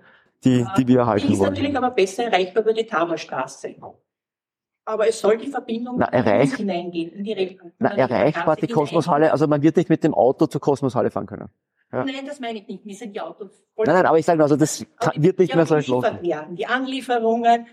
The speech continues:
Speaker 2: soll ein hippes Viertel werden mit Nachtgastronomie, mit Veranstaltungen, mit allem drumherum. Das heißt,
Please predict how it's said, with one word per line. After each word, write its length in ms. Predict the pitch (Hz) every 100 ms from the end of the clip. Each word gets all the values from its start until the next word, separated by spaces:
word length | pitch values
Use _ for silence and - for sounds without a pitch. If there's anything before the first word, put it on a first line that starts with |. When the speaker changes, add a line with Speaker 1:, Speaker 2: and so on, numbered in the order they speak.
| -
Speaker 2:
soll 240 | - 226
ein 120 | 226
hippes 480 | - 285 - 285 -
Viertel 420 | - 254 254 254
werden 520 | 214 196 202 208 226 - _ -
mit 220 | 202 196
Nachtgastronomie, 1080 | 208 226 - 226 208 - 220 220 214 214 226
mit 180 | 214 -
Veranstaltungen, 1000 | 196 185 220 - 202 202 202 214 208 202
mit 160 | 202 175
allem 220 | 190 214
drumherum. 640 | 196 214 190 170 156 - _ _ _ _
Das 260 | - 202 -
heißt, 580 | 170 180 294 - -